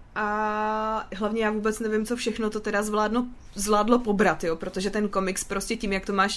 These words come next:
dělaný na scény, tak otázka je, kam až se dostali v tom ději. Ale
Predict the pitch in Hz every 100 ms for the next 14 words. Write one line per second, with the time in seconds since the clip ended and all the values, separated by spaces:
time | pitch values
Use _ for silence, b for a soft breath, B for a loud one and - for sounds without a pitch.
0 | 208 202 196 202 208 196 - - 190 185
1 | 190 - - - - - 202 202 196 185
2 | 208 185 - 175 165 - 185 180 170 -
3 | B B B B B 226 240 247 240